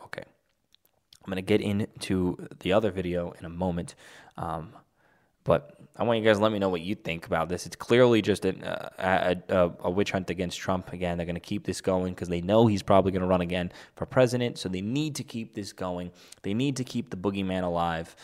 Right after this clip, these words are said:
because the boogeyman's gonna come back. And if we don't keep hitting him down, they're gonna be going on about this for the next eight years, okay? Maybe close to ten years. Uh, they're gonna be going on for this.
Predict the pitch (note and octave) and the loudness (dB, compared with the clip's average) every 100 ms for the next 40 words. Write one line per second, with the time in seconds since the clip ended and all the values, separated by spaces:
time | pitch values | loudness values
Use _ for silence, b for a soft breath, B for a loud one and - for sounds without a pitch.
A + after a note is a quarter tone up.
0 | B B - - F#2+ F#2+ G#2 C3+ C3 A#2 | B B -10 -2 -2 0 0 0 0 -2
1 | A2+ - B2 - C3 D#3+ E3+ - - F2+ | -2 -6 -8 -4 -4 -4 -6 -10 -12 -10
2 | - A#2+ C3 - B2 C3+ C3 B2 B2 A2+ | -2 -2 -2 -4 -2 -2 0 2 2 4
3 | B2 E3+ D3+ C#3+ C#3+ C3+ B2 C3 C3 B2 | 2 2 -4 -2 -2 0 0 2 2 2
4 | C3+ C3+ - G2+ G2+ G2+ - _ G#2+ G#2+ | 0 -4 -6 -8 -6 -8 -10 _ -6 -6
5 | - F#2+ F#2 E2+ - - - - G2 G2 | -6 -4 -2 -2 -4 -10 -10 -2 -2 0
6 | A#2 A2+ A#2 G#2+ - - - F#2+ E2+ F2 | -4 -4 -2 -2 -2 -8 -6 -4 -6 -10
7 | - - B B B B - - - - | -16 -20 B B B B -12 -10 -10 -16
8 | _ _ _ G2+ G2+ A2+ G2+ G2+ F#2+ E2+ | _ _ _ -2 0 -2 -2 0 0 -2
9 | D#2 - A1+ - - | -6 -10 -16 -14 -14